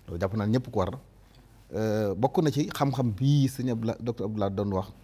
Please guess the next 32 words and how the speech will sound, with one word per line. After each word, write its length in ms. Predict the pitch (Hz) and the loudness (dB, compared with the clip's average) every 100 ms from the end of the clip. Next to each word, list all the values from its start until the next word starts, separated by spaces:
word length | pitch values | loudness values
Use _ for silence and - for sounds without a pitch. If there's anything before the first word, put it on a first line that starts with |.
| - - _ - _ - _ - - | -20 -20 _ -20 _ -20 _ -20 -8
ñu 60 | 113 | -2
fexe 160 | 107 | 0
ba 100 | 104 | 2
nit 80 | 104 | 2
ñëpp 200 | 104 101 | 0 -2
jot 180 | 98 - | -6 -6
ci. 60 | - - _ - - - - | -20 -20 _ -20 -20 -18 -12
Dëgg 140 | 85 | -4
la, 120 | 101 - 98 | -4 -4 -4
Rawdu 220 | 95 98 | -4 -2
Rayaahiin 320 | 101 98 104 | -2 0 -2
nag 100 | 107 104 | -4 -2
ñi 60 | |
mel 140 | 101 101 | -2 0
na 60 | |
ñoom 160 | 107 117 | 0 2
ñu 60 | 113 | 0
ngi 60 | |
ci 80 | 113 | 0
góorgóorlu. 400 | 143 147 127 95 - - - - - - | 2 2 2 0 -6 -18 -20 -20 -20 -14
Di 80 | 92 | -6
ta-, 160 | 110 - | -6 -6
di, 140 | 113 95 | -10 -10
di, 200 | 98 113 85 | -4 -4 -2
di, 160 | 110 98 | -4 -4
di 120 | 104 | -4
taxqiq 380 | 120 - 117 107 | -2 -2 -4 -2
téere 220 | 117 107 | -2 0
yeeg, 200 | 113 117 | 0 0
di 80 | 104 | -4
ko 100 | 104 | -6
tekkeek. 400 | 110 113 - 120 | -2 -2 0 0